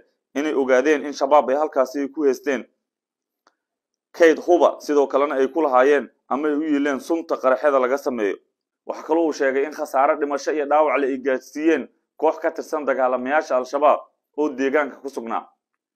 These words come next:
Deegaankan Budbud oo ku yaalla gobolka Galgaduud, militariga Soomaaliya ayaa laba bil ka hor gacanta ku dhigay. Hase ahaatee, ciidamadu dib ayay uga soo baxeen kadib weerar culus oo deegaanka ay ku soo qaaday kooxda Al-Shabaab.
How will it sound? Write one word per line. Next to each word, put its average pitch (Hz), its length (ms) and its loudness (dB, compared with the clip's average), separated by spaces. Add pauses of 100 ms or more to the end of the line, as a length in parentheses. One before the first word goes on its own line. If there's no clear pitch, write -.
(160)
Deegaankan 135 480 0
Budbud 139 340 -2 (320)
oo 156 140 0
ku 165 120 -8
yaalla 160 240 4
gobolka 160 360 -2
Galgaduud, 127 400 -4 (320)
militariga 135 500 -2
Soomaaliya 135 540 -2 (360)
ayaa 143 260 4
laba 143 200 2
bil 147 200 -4
ka 156 80 -8
hor 147 140 0
gacanta 135 320 -4
ku 143 120 -6
dhigay. 117 240 -2 (340)
Hase 123 200 -4
ahaatee, 127 440 2
ciidamadu 139 540 -2 (160)
dib 147 220 -8
ayay 147 200 -2
uga 143 180 -2
soo 156 160 -4
baxeen 113 380 -12
kadib 123 300 -10
weerar 151 300 2
culus 123 280 -4 (240)
oo 127 120 -2
deegaanka 143 460 0
ay 131 100 -2
ku 156 120 -8
soo 160 160 -2
qaaday 123 300 -2
kooxda 139 300 -2
Al-Shabaab. 127 360 0